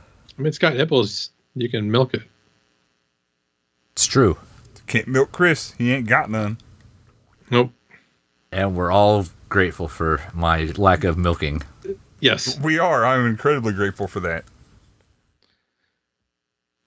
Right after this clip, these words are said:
Speaker 2: So anyway, jump smash cut to, uh, the West Coast.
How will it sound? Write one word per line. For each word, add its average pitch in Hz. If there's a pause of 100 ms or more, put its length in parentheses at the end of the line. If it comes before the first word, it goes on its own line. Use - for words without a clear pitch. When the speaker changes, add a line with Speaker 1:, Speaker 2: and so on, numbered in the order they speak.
(140)
Speaker 2:
So 143
anyway, 104
jump 147
smash 139
cut 131 (360)
to, 123
uh, 104 (1200)
the 110
West 123
Coast. -